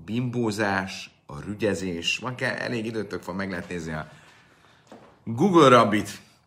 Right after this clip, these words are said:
Meg lehet kérdezni, hogy hogy kell mondani. Sajnos Bálint gazdát már nem tudjuk fölhívni. De ez ebben a kiváló csapatban csak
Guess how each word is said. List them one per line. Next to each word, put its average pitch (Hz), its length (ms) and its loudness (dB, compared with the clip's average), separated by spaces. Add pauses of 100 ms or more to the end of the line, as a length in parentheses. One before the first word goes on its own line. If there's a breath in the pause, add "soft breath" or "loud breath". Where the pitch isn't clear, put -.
(200 soft breath)
Meg 123 160 0
lehet 117 180 2
kérdezni, 107 360 -2
hogy 95 100 -4
hogy 104 140 -4
kell 95 180 -4
mondani. 90 480 -4 (2750 soft breath)
Sajnos 101 400 -4
Bálint 101 360 2
gazdát 92 400 -4
már 90 80 -6
nem 95 120 -6
tudjuk 85 200 -8
fölhívni. 76 680 -10 (2750)
De 110 100 -4
ez 107 120 -2
ebben 101 200 -2
a 98 100 -2
kiváló 110 420 2
csapatban 92 560 -4
csak 110 260 -2